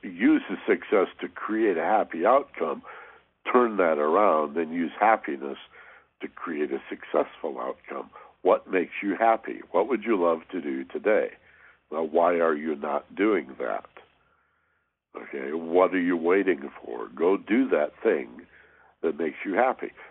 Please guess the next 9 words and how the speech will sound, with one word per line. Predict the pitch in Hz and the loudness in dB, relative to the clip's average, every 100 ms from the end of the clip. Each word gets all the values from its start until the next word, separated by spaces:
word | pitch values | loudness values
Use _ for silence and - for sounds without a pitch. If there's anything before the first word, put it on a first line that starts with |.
| - | 2
Doesn't | 143 147 139 | 2 2 2
matter | 117 151 123 80 | 4 6 4 2
if | 67 | 0
it | 82 76 | -6 -2
makes | 85 69 - | -4 -4 -8
you | 76 | -6
money. | 76 104 76 - _ _ _ _ _ _ _ _ _ _ _ _ _ _ _ | -2 -2 -2 -10 _ _ _ _ _ _ _ _ _ _ _ _ _ _ _
Right? | - 80 - | -12 -6 0
That | 151 | 0